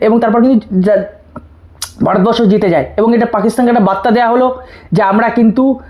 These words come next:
একটা সেমিফাইনাল খেলে নিলাম, ফাইনালের আগে একটা সেমিফাইনাল খেলে নিলাম। তোমরা যাই করো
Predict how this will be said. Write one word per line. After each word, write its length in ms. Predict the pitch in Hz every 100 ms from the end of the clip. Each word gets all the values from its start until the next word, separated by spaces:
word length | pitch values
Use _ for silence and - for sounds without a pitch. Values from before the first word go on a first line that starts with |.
| - - _ _ -
একটা 120 | 214
সেমিফাইনাল 580 | 233 226 247 247 240 247
খেলে 280 | - 190 190
নিলাম, 200 | 165 143
ফাইনালের 420 | 170 196 226 240
আগে 120 | 226 233
একটা 140 | 226
সেমিফাইনাল 460 | - 220 226 240 226
খেলে 180 | 214
নিলাম। 260 | 233 240 240 - - -
তোমরা 240 | 233 262
যাই 400 | 214 156 220 285
করো 400 | 269 226 156 113